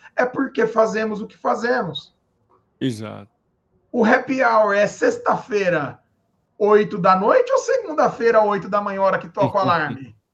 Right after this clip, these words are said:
Speaker 1: Ou já é, pra tá,
Speaker 2: É.
Speaker 1: algum, pra alguns, oito horas já tão no, na labuta, né?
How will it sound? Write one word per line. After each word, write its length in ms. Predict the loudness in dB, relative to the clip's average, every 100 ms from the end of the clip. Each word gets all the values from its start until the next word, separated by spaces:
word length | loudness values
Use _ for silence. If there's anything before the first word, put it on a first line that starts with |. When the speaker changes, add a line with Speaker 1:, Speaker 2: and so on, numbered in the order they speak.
| _ _ _ _
Speaker 1:
Ou 240 | -6 -6 -4
já 240 | -2 0
é, 120 | 0
pra 160 | -2 -6
tá, 120 | -6
Speaker 2:
É. 40 | -6
Speaker 1:
algum, 280 | -6 -8
pra 160 | -6 -2
alguns, 420 | -2 -4 -8 -8
oito 240 | -8 -6 -4
horas 220 | -2 -2
já 80 | -6
tão 280 | -6 -4 -4
no, 120 | -6
na 300 | -8 -2 2
labuta, 560 | 4 2 -2 -6 -6 -6
né? 200 | -6